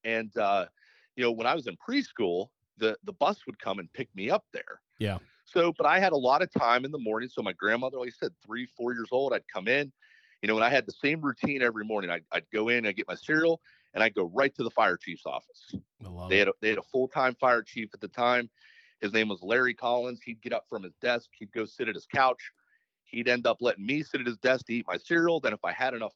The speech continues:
Speaker 1: time, he'd always show me the fire trucks. And then usually my grandmother would come over yelling, screaming, hooting, hollering because the bus was waiting for me.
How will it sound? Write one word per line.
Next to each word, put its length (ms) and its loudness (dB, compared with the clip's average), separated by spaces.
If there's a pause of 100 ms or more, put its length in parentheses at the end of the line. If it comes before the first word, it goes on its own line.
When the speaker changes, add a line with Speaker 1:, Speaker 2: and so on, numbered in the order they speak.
Speaker 1:
time, 420 -4 (320)
he'd 120 2
always 180 2
show 140 -2
me 100 -6
the 60 -6
fire 260 2
trucks. 480 -12 (880)
And 120 2
then 100 0
usually 320 -4
my 80 -2
grandmother 400 0
would 100 -6
come 140 -6
over 300 0
yelling, 360 -2
screaming, 460 -6
hooting, 220 -8
hollering 420 -2
because 280 -12
the 60 -16
bus 300 -2
was 120 -16
waiting 300 -6
for 240 -12
me. 80 -20